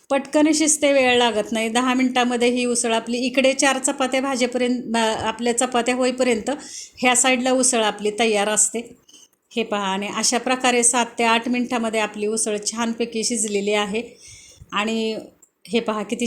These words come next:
छान चटकदार, एकदम लाल भडक उसळ झालेली आहे आपली कांदा लसूण मसाल्यातली. अशा प्रकारे उसळ करून पहा मटकीची,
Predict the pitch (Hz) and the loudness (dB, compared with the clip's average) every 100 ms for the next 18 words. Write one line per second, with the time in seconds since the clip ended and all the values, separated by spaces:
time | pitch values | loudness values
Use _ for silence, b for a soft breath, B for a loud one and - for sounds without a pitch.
0 | 233 262 247 247 262 254 247 233 254 247 | 0 2 2 2 0 0 -2 2 2 2
1 | 220 226 240 254 247 240 240 240 262 233 | 0 0 0 2 4 4 2 2 0 0
2 | 247 233 240 208 247 233 214 226 233 220 | -2 0 0 2 0 0 0 2 0 0
3 | 208 208 190 202 240 226 220 226 233 262 | -2 -2 -6 -4 -2 0 0 0 0 0
4 | 254 247 247 226 220 214 214 214 220 208 | -2 0 0 0 -2 -2 -4 -2 -4 -4
5 | 226 220 214 220 220 202 196 220 214 214 | -4 -4 -4 -2 -2 -4 -4 -4 -4 -4
6 | 233 226 220 - 190 208 | -4 -4 -6 -8 -8 -6